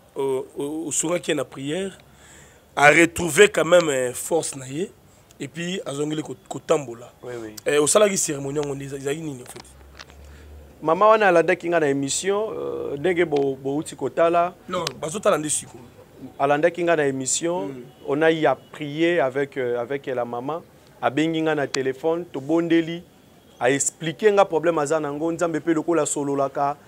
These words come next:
Speaker 2: na bandi kopesa ye ba directif, tobondela na mama pendant sept jours.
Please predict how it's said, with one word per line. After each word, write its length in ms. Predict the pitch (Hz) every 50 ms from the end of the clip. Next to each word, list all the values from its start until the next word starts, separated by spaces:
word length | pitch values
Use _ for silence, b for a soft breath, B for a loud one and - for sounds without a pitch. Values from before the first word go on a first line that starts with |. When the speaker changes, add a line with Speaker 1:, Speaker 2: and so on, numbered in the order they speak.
| b b b
Speaker 2:
na 100 | 135 135
bandi 220 | 127 143 151 160 170
kopesa 440 | - 160 139 - 175 165 - 160 147
ye 80 | 160
ba 140 | 156 147 139
directif, 540 | 127 139 131 131 131 131 - 180 180 - -
tobondela 500 | 160 147 151 170 175 180 175 175 170 170
na 100 | 170 160
mama 280 | 156 143 147 160 160
pendant 260 | 160 - 143 147 156 151
sept 340 | - - - 156 - - 135
jours. 300 | 120 117 127 120 110 101